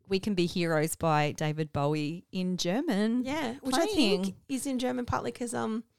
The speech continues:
Speaker 2: I think that was in his Berlin era when he was
Speaker 1: Was it
Speaker 2: living
Speaker 1: actually in German or was it just in German for me?
Speaker 2: It was actually in
Speaker 1: <laughs> Okay.
Speaker 2: German.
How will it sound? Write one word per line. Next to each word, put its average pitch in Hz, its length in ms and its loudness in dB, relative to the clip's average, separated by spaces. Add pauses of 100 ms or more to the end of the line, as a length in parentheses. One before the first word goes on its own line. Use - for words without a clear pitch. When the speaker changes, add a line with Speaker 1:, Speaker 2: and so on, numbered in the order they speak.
(640)
Speaker 2:
I - 20 -16
think 233 200 -6
that 277 80 -2
was 247 120 -4
in 240 80 0
his 233 160 -4
Berlin 233 400 0
era 196 380 0
when 190 120 0
he 196 120 0
was 196 100 4
Speaker 1:
Was 240 200 12
it 226 80 12
Speaker 2:
living 202 160 12
Speaker 1:
actually 247 360 8
in 226 100 6
German 226 360 10
or 208 180 12
was 196 140 6
it - 100 -2
just 196 240 2
in 202 120 4
German 180 360 10
for 185 160 2
me? 170 420 6
Speaker 2:
It 208 100 4
was 220 240 4
actually 233 520 8
in 392 80 12
Speaker 1:
<laughs> - 60 8
Okay. - 40 8
Speaker 2:
German. 180 600 4